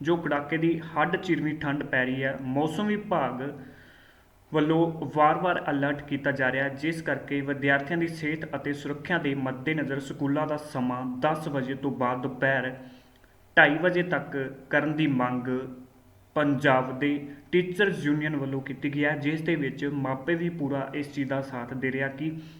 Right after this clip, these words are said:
ਪੰਜਾਬ ਦੇ ਵਿੱਚ ਵੀ ਲਗਾਤਾਰ ਠੰਡ ਅਤੇ ਧੁੰਦ ਵਰਸ ਰਹੀ ਹੈ, ਜਿਸ ਕਰਕੇ ਬੱਚਿਆਂ ਨੂੰ ਸਕੂਲ ਦੇ ਵਿੱਚ ਆਉਣ ਦੇ ਬਹੁਤ ਜ਼ਿਆਦਾ ਦਿੱਕਤਾਂ ਦਾ ਸਾਹਮਣਾ ਕਰਨਾ ਪੈ ਰਿਹਾ ਹੈ। ਦੂਸਰੇ ਪਾਸੇ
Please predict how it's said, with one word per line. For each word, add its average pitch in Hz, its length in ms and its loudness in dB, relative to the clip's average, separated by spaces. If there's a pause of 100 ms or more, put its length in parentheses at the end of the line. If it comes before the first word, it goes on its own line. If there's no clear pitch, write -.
(160)
ਪੰਜਾਬ 139 440 0
ਦੇ 160 100 -2
ਵਿੱਚ 147 240 -6
ਵੀ 139 180 -2
ਲਗਾਤਾਰ 127 580 -4 (120)
ਠੰਡ 139 300 -2
ਅਤੇ 131 320 -4 (460)
ਧੁੰਦ 135 260 2
ਵਰਸ 127 280 -4
ਰਹੀ 156 160 -2
ਹੈ, 135 100 2
ਜਿਸ 147 280 -6
ਕਰਕੇ 135 380 -4
ਬੱਚਿਆਂ 135 360 -2
ਨੂੰ 143 140 0
ਸਕੂਲ 143 380 0
ਦੇ 151 100 0
ਵਿੱਚ 139 260 -4
ਆਉਣ 127 300 -2
ਦੇ 131 220 0 (200)
ਬਹੁਤ 139 300 0
ਜ਼ਿਆਦਾ 117 340 -2
ਦਿੱਕਤਾਂ 131 380 -2
ਦਾ 139 120 2
ਸਾਹਮਣਾ 131 360 -2
ਕਰਨਾ 120 300 -4
ਪੈ 117 160 -2
ਰਿਹਾ 113 160 -2
ਹੈ। 110 120 -10 (880)
ਦੂਸਰੇ 156 440 0
ਪਾਸੇ 156 420 -4